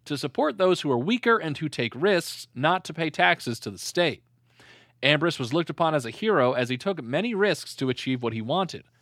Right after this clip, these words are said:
unlike those in positions of authority who steal and cheat.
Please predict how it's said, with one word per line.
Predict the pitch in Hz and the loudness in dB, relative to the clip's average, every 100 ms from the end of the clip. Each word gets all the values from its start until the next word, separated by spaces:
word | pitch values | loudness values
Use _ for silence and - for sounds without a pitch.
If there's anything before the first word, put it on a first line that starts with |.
| _ | _
unlike | - 131 120 110 | -4 -2 -2 2
those | 160 170 | 2 2
in | 151 | 0
positions | 131 143 147 127 | -2 -2 -2 -4
of | |
authority | 107 - 202 208 196 196 _ _ | -6 0 2 2 0 -4 _ _
who | 262 | -4
steal | - - 110 104 | -4 -2 -2 -2
and | 123 | -4
cheat. | - 175 110 | -4 -6 -4